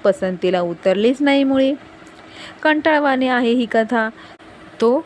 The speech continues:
काही लोकांवर ओरडायचा, अगदीच फालतू, आणखी काही लोकांना तो म्हणायचा, 'काही अर्थ नाही तुमच्या कथेला,' आणखी कोणाला तरी ते असं सुनवायचा.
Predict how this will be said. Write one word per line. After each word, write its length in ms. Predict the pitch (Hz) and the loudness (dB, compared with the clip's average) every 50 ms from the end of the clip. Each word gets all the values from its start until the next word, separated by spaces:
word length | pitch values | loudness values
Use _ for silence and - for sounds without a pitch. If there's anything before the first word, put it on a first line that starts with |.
| - - | -6 -6
काही 260 | 202 180 196 196 190 | -4 -2 -2 -2 0
लोकांवर 440 | 180 175 - - 175 175 202 226 226 - | -2 -2 -2 -2 -6 -4 -4 -4 -4 -4
ओरडायचा, 600 | - 185 180 175 170 175 190 196 196 - 214 170 - - - - - - - - - - - - - | -2 -2 0 0 0 0 -2 -2 -2 -2 -4 -4 -4 -8 -16 -20 -20 -20 -20 -20 -20 -20 -20 -12 -6
अगदीच 420 | - 202 196 175 175 175 208 247 247 | -4 -4 -4 -4 -6 -4 -2 -2 -2
फालतू, 640 | - - - 285 247 240 214 - 254 226 190 165 175 - - - - - - - | -2 -4 -2 -2 -2 -2 -2 0 2 2 2 2 -2 -6 -12 -20 -20 -20 -12 -6
आणखी 380 | 180 196 196 190 185 - 208 | -4 -4 -4 -4 -4 -4 -4
काही 280 | 190 - 202 196 190 190 | -2 0 0 2 2 2
लोकांना 440 | 202 185 185 - 220 190 196 214 226 226 | 2 0 0 0 -2 -2 0 -2 -2 -2
तो 80 | - 226 | -2 -2
म्हणायचा, 640 | 220 226 208 180 170 175 180 180 - 196 180 - - - - - - - - - - - - - | 0 0 -2 -2 0 0 -2 -2 -2 -4 -4 -4 -6 -12 -20 -20 -20 -20 -20 -20 -20 -20 -12 -8
'काही 340 | - 196 202 202 220 233 247 | -6 -4 -2 -2 -2 0 0
अर्थ 280 | 254 240 226 220 - 269 | 0 0 0 0 0 2
नाही 200 | 262 254 269 262 | 2 4 4 2
तुमच्या 340 | 254 - 262 254 - 269 269 | 2 2 0 0 0 0 0
कथेला,' 520 | 269 247 240 - 269 247 240 214 175 165 175 - - - - - - - - - - - - | 0 -2 0 2 0 2 2 0 -4 -4 -8 -14 -18 -20 -20 -20 -20 -20 -20 -20 -18 -10 -4
आणखी 320 | - 254 254 247 - 247 | -4 -2 -2 -2 -2 -2
कोणाला 400 | 226 - - 202 190 185 185 185 185 - | -2 0 0 0 0 0 0 0 0 -2
तरी 160 | 196 196 214 | -2 -2 -2
ते 160 | 208 - 233 - - | -2 -2 -2 -2 0
असं 240 | - 202 - - - | -4 -4 -2 -2 -4
सुनवायचा. 800 | - - - 196 175 175 170 170 170 185 185 - 226 202 175 | -4 -4 -6 -4 -4 -2 -2 -2 -2 -2 0 0 -2 -2 -2